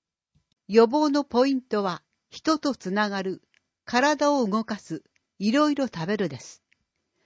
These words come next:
楽しむことを大切に、できることを続けていきましょう。フレイル予防のポイントが四つ示されています。順に読みます。社会参加。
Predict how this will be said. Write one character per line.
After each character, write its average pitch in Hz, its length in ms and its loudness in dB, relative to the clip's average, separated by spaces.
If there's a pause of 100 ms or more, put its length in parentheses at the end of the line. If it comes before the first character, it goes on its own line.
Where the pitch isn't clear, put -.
(200)
楽 262 280 2
し 285 160 -2
む 294 120 2
こ 277 140 0
と 302 180 0
を 240 100 2
大 202 220 -2
切 214 300 -6
に、 202 300 -6
で 196 180 2
き 269 120 -4
る 277 120 0
こ 269 180 0
と 277 160 2
を 240 80 4
続 180 280 -10
け 269 120 0
て 262 120 -2
い 247 80 -2
き - 100 -6
ま 220 160 -2
し - 160 -4
ょ 165 260 -2
う。 - 80 -20 (1080)
フ 226 160 -4
レ 277 180 2
イ 277 60 -2
ル 277 140 0
予 269 140 0
防 233 220 2
の 190 140 -2
ポ 208 180 -2
イ 247 80 0
ン 233 100 -2
ト 208 160 -2
が 202 120 -4
四 247 160 -2
つ - 180 -14
示 185 300 -6
さ 220 100 -6
れ 208 100 -6
て 185 120 -8
い 156 100 -6
ま 139 140 -10
す。 - 200 -20 (300)
順 247 300 0
に 233 80 0
読 196 160 -2
み 175 100 -2
ま 147 160 -4
す。 - 220 -20 (880)
社 240 220 -4
会 311 240 2
参 262 260 -4
加。 - 240 -10